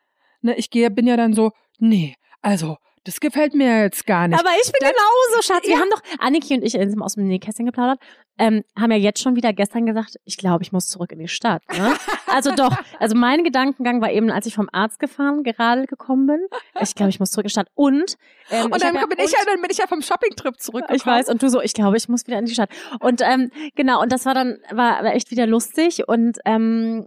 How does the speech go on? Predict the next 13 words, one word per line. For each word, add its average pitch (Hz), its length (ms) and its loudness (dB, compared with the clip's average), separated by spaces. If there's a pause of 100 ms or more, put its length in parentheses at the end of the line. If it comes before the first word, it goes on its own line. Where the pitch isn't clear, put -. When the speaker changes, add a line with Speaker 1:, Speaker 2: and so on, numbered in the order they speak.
Speaker 2:
genau, 220 340 2
und 214 140 0
dann, 247 300 2 (840)
und 277 360 2
eben, 262 500 2
ich - 100 -4
hab 233 100 -6
grad 214 160 -4
dieses 202 220 -10
Thema, 240 280 2
dass 220 120 -2
ich - 160 -14
einfach, 220 380 -4